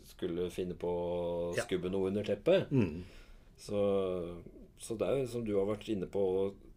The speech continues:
Speaker 1: veldig vesentlig at politiet også klarer å vise at de gjør noe med,
Speaker 2: Ja.
Speaker 1: eh, med eventuelle svakheter som blir avdekket, da.
Speaker 2: Mm,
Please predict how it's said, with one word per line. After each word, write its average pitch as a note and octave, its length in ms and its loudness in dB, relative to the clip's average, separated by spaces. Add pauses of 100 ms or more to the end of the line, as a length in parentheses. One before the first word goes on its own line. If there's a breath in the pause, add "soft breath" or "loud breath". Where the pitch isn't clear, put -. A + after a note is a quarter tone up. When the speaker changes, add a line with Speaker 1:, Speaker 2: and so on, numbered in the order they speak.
(140)
Speaker 1:
veldig F#2+ 320 0
vesentlig F2 580 0 (260)
at - 320 -8
politiet F2+ 300 -2
også D2 180 -6
klarer F2 240 0
å F2+ 60 -6
vise D#2+ 480 -8
at C#2+ 120 -8
de F#2+ 140 -8
gjør E2+ 340 -4
noe F#2 220 0
med, F2 300 -2
Speaker 2:
Ja. A2+ 140 2 (240 loud breath)
Speaker 1:
eh, F2+ 540 -2
med F2+ 400 -4
eventuelle F#2 440 -2
svakheter F2+ 500 -4
som G#2 140 -2
blir G2+ 160 -2
avdekket, F#2+ 440 -2
da. A#3 80 -2
Speaker 2:
Mm, A2+ 360 4